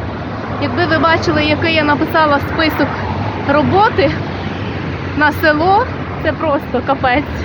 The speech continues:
І роботи, і покупки, там дріб'язок для города, сада. Всього дуже багато. Так що поки що батарейка заряджена. Як воно буде до кінця тижня, як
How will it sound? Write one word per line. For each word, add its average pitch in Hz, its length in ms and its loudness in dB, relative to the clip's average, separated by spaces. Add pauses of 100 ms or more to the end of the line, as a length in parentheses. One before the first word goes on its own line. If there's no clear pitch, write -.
(1000)
І 262 40 4
роботи, 370 760 2
і 311 100 -2
покупки, 370 580 2
там 349 220 4
дріб'язок 330 540 2
для 277 160 0
города, 320 580 2
сада. 311 340 4 (920)
Всього 302 240 2
дуже 269 300 2
багато. 320 540 2 (1120)
Так 302 200 0
що 311 280 0 (960)
поки 381 260 2
що 381 220 2
батарейка 339 600 2
заряджена. 370 600 2 (1000)
Як 330 280 0
воно 330 180 4
буде 311 220 0
до 294 100 -2
кінця 320 360 0
тижня, 349 400 2
як 294 200 2